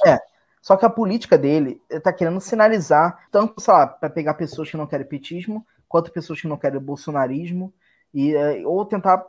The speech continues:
buscar. Ele tá sinalizando pra extrema-direita. Esse foi um vídeo de sinalização pra extrema-direita. O que eu falei lá atrás dos Vaporwaves, é que eles chamam de frouxonário, porque os Vaporwaves, num geral,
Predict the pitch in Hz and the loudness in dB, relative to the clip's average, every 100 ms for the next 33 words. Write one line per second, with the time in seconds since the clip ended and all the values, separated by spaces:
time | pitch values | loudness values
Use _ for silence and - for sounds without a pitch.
0 | _ 208 226 - 190 156 170 208 - - | _ -12 -8 -2 0 0 -4 0 2 2
1 | - 214 180 143 156 151 131 117 - 113 | 0 0 0 0 -2 -2 -6 -12 -10 -12
2 | 110 104 _ 208 233 - 170 160 175 165 | -12 -16 _ -10 -8 -6 -6 -6 -12 -10
3 | 185 175 175 175 160 160 165 160 156 120 | -6 -4 -4 -8 -12 -14 -12 -10 -8 -8
4 | - _ - - - 220 240 233 190 160 | -12 _ -8 -8 -2 0 0 2 2 2
5 | 156 156 127 - 135 143 117 120 113 117 | 0 0 -2 0 -2 -2 -4 -10 -8 -8
6 | 117 113 139 120 110 113 - 123 - 120 | -8 -8 -8 -10 -14 -16 -14 -14 -12 -12
7 | 110 - 127 123 117 117 151 113 - _ | -12 -14 -16 -12 -10 -4 -4 -4 -10 _
8 | _ _ 147 180 165 190 190 147 151 147 | _ _ -10 -8 0 -2 0 -4 -4 -4
9 | 131 139 151 247 196 175 131 143 139 98 | -10 -10 -4 -2 0 -2 0 0 -2 -8